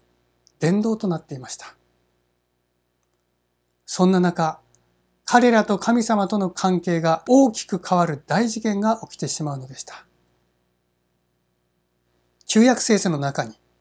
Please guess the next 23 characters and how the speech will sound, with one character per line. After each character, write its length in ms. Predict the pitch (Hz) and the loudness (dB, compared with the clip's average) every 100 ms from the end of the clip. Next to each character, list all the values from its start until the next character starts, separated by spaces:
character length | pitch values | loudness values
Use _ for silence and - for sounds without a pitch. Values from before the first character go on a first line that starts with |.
| _ _ _ _ | _ _ _ _
イ 120 | 185 196 | 2 2
ス 160 | - | 6
ラ 140 | 247 233 | 6 6
エ 60 | |
ル 80 | 202 | 6
の 160 | 165 139 | 2 0
十 240 | - 220 | 4 4
二 120 | 233 | 4
部 120 | 214 | 2
族 240 | 196 185 151 | 0 -2 -2
が 100 | 147 | -2
出 140 | 139 | -2
て 100 | 143 | -6
き 100 | - | -10
ま 120 | 131 | -14
す。 260 | - - - _ _ _ _ _ _ _ _ _ _ _ _ - | -10 -12 -14 _ _ _ _ _ _ _ _ _ _ _ _ 2
彼 180 | 240 | 6
ら 100 | 208 | 6
は 100 | 170 | 4
も 140 | 147 143 | 2 -2
と 100 | 165 | -2
も 120 | 165 | -2
と 320 | 170 202 - | -2 -2 -4